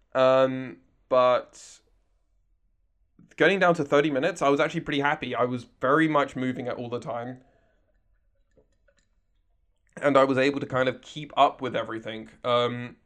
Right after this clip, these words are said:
which was important to me, 'cause I felt like there was actually progression being made. Um, and being able to see those gold splits,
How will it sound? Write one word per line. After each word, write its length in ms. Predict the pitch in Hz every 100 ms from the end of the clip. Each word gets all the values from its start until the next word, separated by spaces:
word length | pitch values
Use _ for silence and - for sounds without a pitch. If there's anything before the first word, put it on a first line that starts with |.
| _ _ _ _ _ _ _ _ _ _ -
which 160 | - 160
was 120 | 170
important 520 | 180 180 202 190 139
to 80 | -
me, 200 | 127 120
'cause 180 | 113 127
I 80 | 135
felt 220 | 156 151
like 160 | 143 143
there 100 | 139
was 100 | 139
actually 280 | 135 - -
progression 460 | 123 139 131 139
being 200 | 131 123
made. 380 | 127 147 110 127 _ _ _ -
Um, 500 | 123 123 127 127 - _ -
and 100 | 156
being 120 | 220
able 140 | 220
to 120 | - -
see 60 |
those 200 | 175 165
gold 240 | 135 147 143
splits, 580 | - 123 165 - -